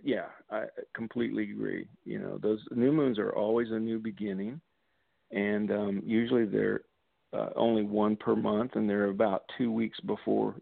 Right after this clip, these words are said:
the, the, the, um, full moon. And, you know, it's always a culmination of the last new moon or the one before.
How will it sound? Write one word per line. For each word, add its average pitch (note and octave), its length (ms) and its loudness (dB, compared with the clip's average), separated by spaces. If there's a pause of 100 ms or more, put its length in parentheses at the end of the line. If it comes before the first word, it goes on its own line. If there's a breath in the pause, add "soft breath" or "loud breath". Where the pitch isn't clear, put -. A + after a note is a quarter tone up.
the, G2+ 120 -6 (260)
the, G#2+ 100 -4 (840)
the, F2 280 -4
um, G1+ 240 -8 (100)
full A#2 200 2
moon. F#2+ 340 -4 (560 soft breath)
And, G2+ 220 -2 (140)
you - 240 -6
know, F#2+ 140 -2
it's - 300 -4
always G#2+ 360 4
a F#2 200 2 (480 loud breath)
culmination G#2+ 560 0
of G2+ 160 -6
the G2+ 80 -4
last G2 380 -2
new A#2 160 0
moon A2 320 0 (320)
or A2 100 4
the G#2 80 4
one G2+ 200 0
before. F#2+ 500 -2